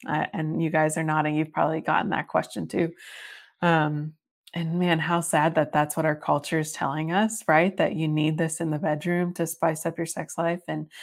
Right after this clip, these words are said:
and we tell them, "Hey, like, maybe it'll work for, you know, a little bit, but ultimately it's just gonna destroy, destroy things. It's gonna make you feel like you have to compete.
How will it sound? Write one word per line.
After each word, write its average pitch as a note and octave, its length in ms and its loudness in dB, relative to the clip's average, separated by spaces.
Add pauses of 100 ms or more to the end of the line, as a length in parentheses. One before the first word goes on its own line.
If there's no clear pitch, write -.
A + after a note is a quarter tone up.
(460)
and F3 120 2
we F#3 140 4
tell F3+ 240 6
them, E3+ 120 2
"Hey, F#3+ 320 8
like, D#3+ 280 6
maybe D#3 420 2
it'll F3 300 4
work E3+ 300 4
for, E3+ 460 2 (100)
you E3+ 140 -2
know, D#3 400 2
a D3+ 60 0
little F3 260 6
bit, D#3 400 0
but - 240 4
ultimately E3 680 2
it's - 240 -8
just F3 200 -8
gonna E3 140 -2
destroy, D#3+ 760 0 (580)
destroy F3+ 460 4
things. E3 360 -4
It's C#3+ 220 -6
gonna D#3 200 0
make D3+ 340 0
you E3 100 2
feel D#3+ 180 -4
like D#3+ 200 -2
you - 80 -4
have E3 280 -2
to E3 80 -8
compete. D#3 680 0